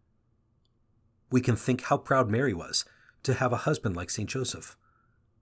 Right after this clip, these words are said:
a man who was so strong and loving, and yet so unassuming and humble, he was willing to risk everything to protect her and Jesus. We can think of the tremendous respect and awe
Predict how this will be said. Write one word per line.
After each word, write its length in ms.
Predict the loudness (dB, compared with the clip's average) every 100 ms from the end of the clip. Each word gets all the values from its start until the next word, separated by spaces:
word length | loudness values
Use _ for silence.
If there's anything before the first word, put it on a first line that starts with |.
| _ _
a 80 | 2
man 280 | 4 2 -2
who 80 | 2
was 200 | 4 6
so 140 | 4 2
strong 560 | 0 0 -2 -4 -8 -8
and 120 | -2
loving, 340 | -2 -2 -8 -14 _ _ _ _ _ _ _ _ -2
and 120 | 2
yet 200 | 2 2
so 300 | 4 4 2
unassuming 560 | 0 4 4 4 0 -2
and 140 | -4
humble, 360 | -2 -2 -4 -14 _ _ _
he 100 | 0
was 220 | 2 2
willing 240 | 2 0 -2
to 160 | -2
risk 280 | 0 0 -2 -4
everything 520 | -4 -4 -8 -12 -16 _ _ _ _ _
to 100 | -2
protect 420 | 0 0 -2 -8
her 240 | -4 -4
and 180 | -4 -6
Jesus. 420 | -6 -10 -8 -8 -8 _ _ _ _ _ _ _ _ _ _ _ _ _
We 100 | 0
can 140 | 2
think 260 | 2 0 -2
of 120 | -4
the 60 | -4
tremendous 580 | 0 2 2 2 -2 0
respect 420 | 0 0 -4 -4
and 140 | -4
awe 300 | -4 -6 -12